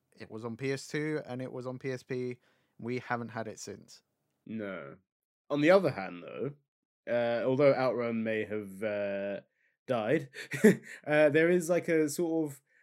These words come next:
Speaker 2: a very, like, similar successor to it in, uh, the form of, um, Slipstream on
Speaker 1: Yes.
Speaker 2: the, uh, Nintendo eShop. I don't know if it's on the, uh, any other platforms at all.
Speaker 1: I'm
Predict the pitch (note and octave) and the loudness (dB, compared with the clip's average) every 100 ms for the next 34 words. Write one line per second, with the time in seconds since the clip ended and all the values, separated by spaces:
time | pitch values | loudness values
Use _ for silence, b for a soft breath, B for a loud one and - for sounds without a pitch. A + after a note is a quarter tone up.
0 | _ E3 D3+ D#3+ G#3+ A3+ A3 F#3 F3+ F3 | _ -6 -6 2 6 6 4 0 2 2
1 | C#3 - _ _ - - - F3+ F3 D#3 | 0 -12 _ _ -12 -4 0 4 4 4
2 | D3+ - - D#3+ C#3 G#2 - - - - | 0 -4 0 0 0 -6 -10 -12 -12 -12
3 | - _ _ _ _ _ _ _ A#2+ A2+ | -12 _ _ _ _ _ _ _ -4 -2
4 | A#2 A2+ A2 G#2+ G#2+ G#2+ A#2+ A2 A2 G#2+ | -2 0 -2 -2 -4 -2 0 2 0 -4
5 | G2 A2 G#2+ G#2 G#2 G#2 G2+ - G3 - | -2 -2 -2 -4 -6 -8 -6 -2 -2 -2
6 | - G2+ - - _ _ _ _ G#2+ G#2+ | -10 -10 -10 -20 _ _ _ _ -4 -4
7 | G#2+ D3 G2+ G2 G2 F#2+ F#2 F2 _ _ | 0 0 0 -4 -8 -10 -12 -16 _ _
8 | G2+ G2+ G2+ A2+ G#2+ C3+ B2+ A2 A#2+ A#2 | -6 -4 -4 -6 -4 -2 -2 -2 -4 -6
9 | - F2+ - C#3 D3+ C#3+ C#3 B2 A2 A2 | -6 -10 -2 -2 0 -4 -4 -4 -2 -2
10 | G#2 G#2+ A2 G#2 F#2 F#2+ F#2 - F2+ F2 | -2 -4 -4 -4 -8 -10 -12 -14 -16 -16
11 | - - - _ _ _ E3+ G#3+ G3+ | -16 -18 -18 _ _ _ -6 -6 -10